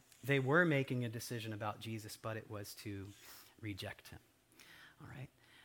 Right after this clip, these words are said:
Um, how many of you have seen those, um, progressive commercials that are like, "Now you've become your parents"? How many of you have seen those commercials? All right. So, like, literally, when those commercials come on our T V,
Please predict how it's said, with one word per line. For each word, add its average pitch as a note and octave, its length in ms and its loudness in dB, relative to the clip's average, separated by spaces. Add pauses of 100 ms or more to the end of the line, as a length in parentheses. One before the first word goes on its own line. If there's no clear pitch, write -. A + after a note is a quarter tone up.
Um, A#2+ 160 -4
how E3+ 180 2
many F#3+ 120 4
of E3+ 100 0
you D3+ 120 6
have C3+ 100 0
seen C3 300 0
those, A#2 500 -2
um, G2+ 320 -4 (320)
progressive B2 680 -2
commercials C3 680 -2
that A#2 340 0
are G#2+ 460 0
like, A2+ 240 -6
"Now A2 240 -2
you've A2 220 -4
become A2 280 -4
your G2+ 120 -4
parents"? A2 460 -6
How C3+ 80 0
many A2+ 140 -2
of G#2+ 100 -4
you G#2+ 80 -2
have - 80 -6
seen G#2+ 220 -4
those G2+ 240 -4
commercials? F#2+ 460 -8
All G2 80 -4
right. G2 120 -6 (480)
So, B2 300 -2 (240)
like, A#2 220 2 (120)
literally, A2+ 480 -2 (440)
when A#2 400 -2
those B2+ 340 0
commercials C3 540 0
come A#2+ 200 -2
on A#2 120 2
our A2+ 140 2
T A#2 240 -4
V, A2 280 -6